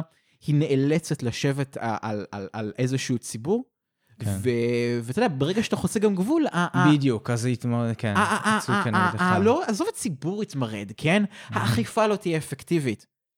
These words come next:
Speaker 1: בוא, ה-, ה-, ה-, ה-, בוא נג-, בוא נדבר נגיד על האיסור, על האיסור על קנאביס, כן?
Speaker 2: כן.
Speaker 1: ש-, שוטרים, ב-, בטח בתל אביב, הם, הם, הם, הם לא רוצים לאכוף את האיסור על קנאביס.
Speaker 2: כן.
Speaker 1: הם, הם ממש כזה, אני, אני שמעתי יותר ממקרה אחד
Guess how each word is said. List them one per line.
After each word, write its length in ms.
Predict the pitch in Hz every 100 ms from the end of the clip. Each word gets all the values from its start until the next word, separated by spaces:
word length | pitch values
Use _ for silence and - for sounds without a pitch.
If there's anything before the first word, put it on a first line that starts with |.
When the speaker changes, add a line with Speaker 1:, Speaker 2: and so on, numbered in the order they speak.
| _ _ _ 165
Speaker 1:
בוא, 200 | 190 147
ה-, 40 |
ה-, 300 | 156 151 147 -
ה-, 280 | 170 175 170
ה-, 240 | 170 175
בוא 280 | 165 165 180
נג-, 140 | 190
בוא 180 | 170 175
נדבר 260 | 165 151 160
נגיד 180 | 147
על 60 | 139
האיסור, 340 | 131 - 143
על 60 | 139
האיסור 280 | 131 - 143
על 60 |
קנאביס, 520 | 131 123 117 98 - -
כן? 260 | 123 160
Speaker 2:
כן. 800 | 175 92 _ _ _ - - -
Speaker 1:
ש-, 140 | - 254
שוטרים, 540 | - 294 - 254 359 339
ב-, 200 | 233 240
בטח 220 | 208 269
בתל 260 | 214 - 151
אביב, 440 | 127 127 170 135 131
הם, 280 | 131 131 127
הם, 260 | 131 127 131 143
הם, 200 | 143 151
הם 300 | 151 151 156
לא 100 | 160
רוצים 640 | 208 285 - - - 269 339 381
לאכוף 360 | 302 160 175 -
את 100 | 139
האיסור 420 | 135 117 - 117
על 80 | 113
קנאביס. 680 | 117 113 110 98 90 - - _
Speaker 2:
כן. 220 | - 104 98 - -
Speaker 1:
הם, 220 | 208 233
הם 100 | 247
ממש 180 | 294 294
כזה, 320 | 269 247 196
אני, 140 | 185
אני 160 | 180 226
שמעתי 380 | - 190 175 185
יותר 280 | 175 151 143
ממקרה 320 | 160 - 147
אחד 280 | 170 -